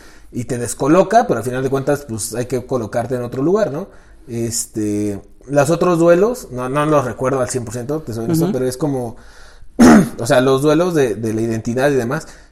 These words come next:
Speaker 1: o sea, son duelos, ¿no? O sea, es algo que, que pasa, que choca y que a final de cuentas duele. Entonces, cuando, eh, me mencionaste esta parte de la, de la eti-, este, del concepto, del origen, ¿no? Vamos a decirlo así,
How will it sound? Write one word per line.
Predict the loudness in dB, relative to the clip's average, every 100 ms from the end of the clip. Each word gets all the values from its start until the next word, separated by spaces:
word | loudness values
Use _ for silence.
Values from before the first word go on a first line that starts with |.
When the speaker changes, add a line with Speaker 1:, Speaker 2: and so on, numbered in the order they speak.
| -8
Speaker 1:
o | -4
sea, | 0
son | 2 4
duelos, | 4 4 0 -4
¿no? | -6
O | -6
sea, | -4
es | -4
algo | -2 -4 -2
que, | -4 -4
que | -6 -2
pasa, | 0 2 0 -2
que | -4
choca | -4 -2
y | -2
que | -4
a |
final | -4 -6 -6
de |
cuentas | -6 -8 -6 -4
duele. | -2 -2
Entonces, | -4 -6 -8 -20 -20 -20 _ 2
cuando, | 2 4 4 6 6 6 2 -8 -20 -4
eh, | 4 6 4 0 0
me | 2 2
mencionaste | 2 0 2 2 2 0
esta | -2
parte | 0 0 0 0
de | 2
la, | 2 0 0 -6 -20 -10
de | -4 -2
la | -2 -2
eti-, | -4 -4 -6
este, | -4 -4 -6 -6 -4 -2 -2 -4 -6 -10 -18 -20
del | -6 -2 -2 -2
concepto, | -4 -4 0 2 2 2
del | 2
origen, | 2 0 -2 -4 -6
¿no? | -8 -8
Vamos | -8 -8 -8
a |
decirlo | -8 -6 -6
así, | -6 -6 -8